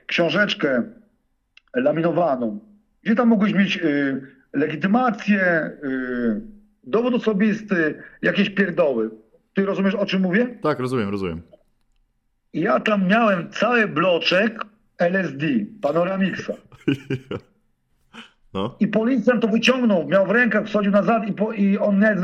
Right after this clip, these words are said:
Speaker 1: nie zrozumiał, co ja mia-, co miał w rękach.
Speaker 2: Grubo, stary, grubo.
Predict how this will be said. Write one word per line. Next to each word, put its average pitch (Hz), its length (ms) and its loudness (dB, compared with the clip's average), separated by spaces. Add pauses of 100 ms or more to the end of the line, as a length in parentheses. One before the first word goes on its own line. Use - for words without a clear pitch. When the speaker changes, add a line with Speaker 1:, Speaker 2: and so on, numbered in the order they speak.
(120)
Speaker 1:
nie 196 140 2
zrozumiał, 202 360 0
co 202 100 0
ja 208 80 4
mia-, 202 280 2
co 190 120 -4
miał 190 120 4
w 170 40 0
rękach. 180 380 0 (1120)
Speaker 2:
Grubo, 104 320 4
stary, 85 340 -4
grubo. 85 360 -2